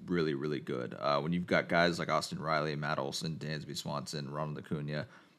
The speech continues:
in a lineup, and Acuna's slumping. But still, they're one of the best lineups, if not the best in baseball. Uh, one of the, be-, you know, among the three best power hitting teams in baseball. That has a tendency to cover up an injury like the one to Ozzie Albies. And I think that's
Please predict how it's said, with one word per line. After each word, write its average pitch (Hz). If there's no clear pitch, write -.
in 101
a 92
lineup, 80
and 101
Acuna's 123
slumping. -
But 113
still, -
they're 87
one 104
of 92
the -
best 82
lineups, 80
if 104
not 92
the -
best 71
in 71
baseball. 95
Uh, 62
one 82
of 85
the, 85
be-, 78
you 85
know, 73
among 82
the 82
three 85
best 85
power 85
hitting 95
teams 92
in 90
baseball. 92
That 117
has 135
a 110
tendency 104
to 85
cover 73
up 87
an 92
injury 71
like 65
the 80
one 73
to -
Ozzie 64
Albies. 52
And 95
I 98
think 107
that's 98